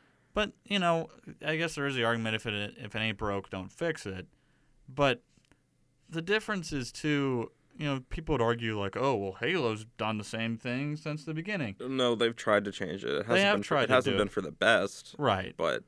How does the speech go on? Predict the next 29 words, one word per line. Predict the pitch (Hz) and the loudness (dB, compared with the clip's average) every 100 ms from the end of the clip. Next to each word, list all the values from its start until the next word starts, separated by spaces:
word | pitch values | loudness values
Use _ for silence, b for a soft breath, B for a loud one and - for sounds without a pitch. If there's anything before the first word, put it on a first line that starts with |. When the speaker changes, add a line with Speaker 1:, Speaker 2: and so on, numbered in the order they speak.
| - | -2
Speaker 2:
they | 92 | -2
have | 101 98 - | 0 -4 -4
at | - 92 | -6 -4
least | 80 - | -4 -6
attempted | - - - | -4 -4 -2
Speaker 1:
But | 185 | 0
the | 170 | 0
Speaker 2:
something | 165 226 | 2 2
Speaker 1:
difference | 226 170 131 | 2 -2 -2
Speaker 2:
new. | 143 | -2
Speaker 1:
is, | 117 | -4
too, | - - 165 156 131 | -8 -2 2 2 0
is | 101 - _ b b b - | -2 -10 _ b b b -10
each | 185 180 | -8 -6
Halo | - 170 151 | -4 0 0
game | 123 123 123 117 | 0 -2 0 -2
is | 107 | -6
a | 104 | -8
segment | - 143 127 107 - | -2 -2 0 -4 -4
of | 113 | -4
an | 110 | -4
overarching | 113 120 107 101 98 95 | 0 0 0 -4 -6 -12
story. | 95 - - - - _ - | -14 -14 -16 -16 -20 _ 0
Speaker 2:
Yeah. | 156 92 - _ _ _ _ | 2 2 -6 _ _ _ _
Speaker 1:
Call | - 208 | -4 0
of | 180 | 0
Duty | 156 202 160 | 0 2 4
Speaker 2:
A | |
really, | 143 139 120 | 6 6 6